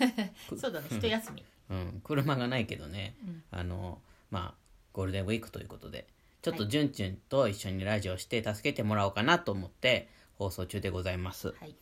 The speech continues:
Speaker 1: ろしくお願いします。
Speaker 2: じゅんちゅん、今日はどうでしたか？一日。
Speaker 1: 今日、今日はね、久しぶりに、
Speaker 2: うん。
Speaker 1: あの、古巣の佐々木ファームっていう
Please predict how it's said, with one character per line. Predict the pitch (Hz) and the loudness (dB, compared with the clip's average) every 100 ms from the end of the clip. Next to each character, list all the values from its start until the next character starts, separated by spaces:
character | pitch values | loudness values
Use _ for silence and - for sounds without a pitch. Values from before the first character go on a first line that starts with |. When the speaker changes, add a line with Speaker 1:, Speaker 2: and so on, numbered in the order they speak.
| - - _ _ _ - | -20 -20 _ _ _ -10
Speaker 1:
ろ | 151 | -8
し | 143 | -6
く | 170 | -6
お | |
願 | 156 143 143 | -6 -8 -10
い | |
し | - - | -12 -16
ま | 139 | -18
す。 | - - - - - _ | -20 -20 -20 -20 -20 _
Speaker 2:
じ | - | -2
ゅ | |
ん | 135 | 0
ち | |
ゅ | |
ん、 | 107 | 0
今 | |
日 | 123 | 4
は | 117 | 4
ど | 101 | 6
う | 131 | 4
で | |
し | 110 | 2
た | - | -4
か？ | - - - _ _ _ | -8 -10 -12 _ _ _
一 | - - | -12 -6
日。 | 254 | -6
Speaker 1:
今 | 254 | -6
日、 | - - - - | -10 -20 -20 -6
今 | 370 | 0
日 | 320 | 2
は | 175 | 2
ね、 | 156 165 143 - | 0 -4 -4 -8
久 | - 277 | -10 -10
し | 262 285 | -8 -6
ぶ | 269 | -4
り | 254 | -2
に、 | 240 240 240 233 - | -2 -2 -4 -6 -6
Speaker 2:
う | 120 | -4
ん。 | 92 95 | -4 -4
Speaker 1:
あ | 180 | -4
の、 | 175 170 165 160 151 - _ _ | -4 -6 -8 -8 -12 -16 _ _
古 | - 220 226 | -8 -4 -4
巣 | 226 | -4
の | 220 214 | -6 -6
佐 | 214 | -6
々 | 214 277 | -6 -4
木 | 277 | -4
フ | 262 | 2
ァ | 285 233 | 4 4
ー | |
ム | 165 | 0
っ | |
て | 151 147 | -6 -6
い | 143 143 | -6 -6
う | 135 | -8